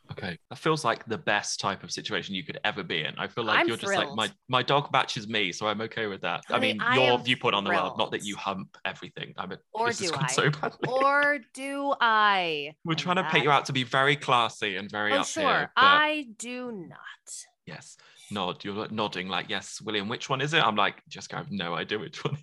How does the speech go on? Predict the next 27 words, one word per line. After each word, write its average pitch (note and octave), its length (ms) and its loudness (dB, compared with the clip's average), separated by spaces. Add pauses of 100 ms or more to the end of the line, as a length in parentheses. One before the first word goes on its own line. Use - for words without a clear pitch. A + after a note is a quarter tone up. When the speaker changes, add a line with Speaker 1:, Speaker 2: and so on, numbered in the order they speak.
Speaker 1:
it D3+ 80 -14 (100)
is." D#3 80 -16 (420)
Speaker 2:
Yeah. D#3+ 160 -16 (480)
Speaker 1:
Um, D3+ 160 4
Speaker 2:
Just D#3 120 -4
a - 20 -8
circle. - 420 -10 (160)
Speaker 1:
one D#3+ 200 6
very E3+ 220 6
quick - 300 -2
final A#2+ 200 2
question, A2+ 260 -4
'cause F#2 120 -10
you've G2+ 100 -8
been G2+ 260 -4
incredibly A2 440 -2
kind G2+ 220 -2
with F2 80 -4
your F#2 100 -4
time. G2+ 340 0
I G2 60 0
just, D3 200 -2
just D3+ 100 -2
want C#3+ 140 2
to - 60 -8
say B2 140 2
beforehand G2+ 640 -2